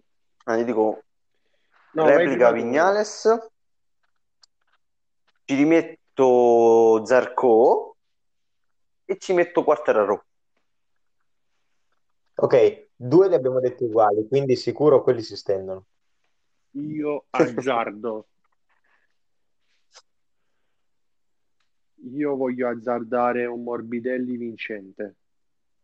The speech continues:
Speaker 2: perché si vorrà sicuramente rifare dalla brutta prestazione, cioè che poi non è nemmeno colpa sua.
Speaker 3: E poi?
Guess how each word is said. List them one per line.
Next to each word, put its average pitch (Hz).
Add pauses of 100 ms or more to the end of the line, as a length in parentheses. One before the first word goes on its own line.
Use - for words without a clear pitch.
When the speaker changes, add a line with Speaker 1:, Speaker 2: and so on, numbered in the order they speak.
(1120)
Speaker 2:
perché 131
si -
vorrà 123
sicuramente 127
rifare 117
dalla 113
brutta 117
prestazione, 113
cioè 123
che 107
poi 127
non 117
è 120
nemmeno 123
colpa 127
sua. 107
Speaker 3:
E 104
poi? 139